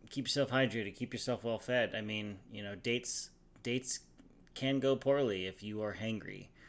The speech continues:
Um, you know, fun co-op games can turn into, uh, not so fun if you're hangry. Um, there's actually another game. I, I, I'm just gonna kinda pull a, pull an audible now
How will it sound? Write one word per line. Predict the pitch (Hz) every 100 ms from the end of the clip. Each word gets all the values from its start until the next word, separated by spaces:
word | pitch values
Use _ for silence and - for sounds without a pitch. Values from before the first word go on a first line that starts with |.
| - - - -
Um, | 95 90 87 87 92 - -
you | - 101
know, | 95 95 - - - - - - - - -
fun | - - 131 139
co-op | 135 139 143 139 120
games | 139 147 151 143 - - - - -
can | - 117
turn | - 127 127 123 123
into, | 123 123 117 123 117 117 113 113 -
uh, | 113 107 - -
not | - 107 117 -
so | - 143
fun | - 135 139 151
if | 135 -
you're | 117
hangry. | 120 120 107 90 - - - - -
Um, | 98 95 95
there's | 107 107
actually | 135 - 151
another | 131 127
game. | 110 123 131 131 131 127 -
I, | 107 - - 110 107 101
I, |
I'm | 110
just | 107 113
gonna | - 110
kinda | 104 113 104
pull | - 117 110
a, | 98 98 - -
pull | - 120
an | 107
audible | 98 113 110
now | 117 113 120